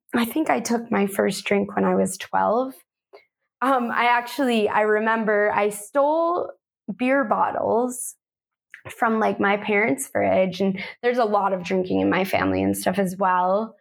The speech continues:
on one side of my family. So I stole some beer with a friend who's a normie, like, not, not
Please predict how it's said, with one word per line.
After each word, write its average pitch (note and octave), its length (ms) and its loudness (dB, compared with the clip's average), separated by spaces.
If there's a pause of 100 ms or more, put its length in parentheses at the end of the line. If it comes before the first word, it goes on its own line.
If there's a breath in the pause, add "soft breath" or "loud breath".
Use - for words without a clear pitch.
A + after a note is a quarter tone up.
(180 soft breath)
on A3 180 0
one G3+ 240 2
side F#3 260 0
of F#3 80 2
my F#3 160 2
family. F#3+ 520 2
So G3+ 160 0
I G3 100 2
stole A3 320 -2
some D4 260 0
beer G3+ 280 2
with G3+ 160 2
a F#3+ 180 -4
friend F#3 480 2 (540 loud breath)
who's B3 200 0
a A#3 80 2
normie, G3 760 2 (120)
like, F#3 220 0
not, F#3+ 380 2
not F#3+ 400 2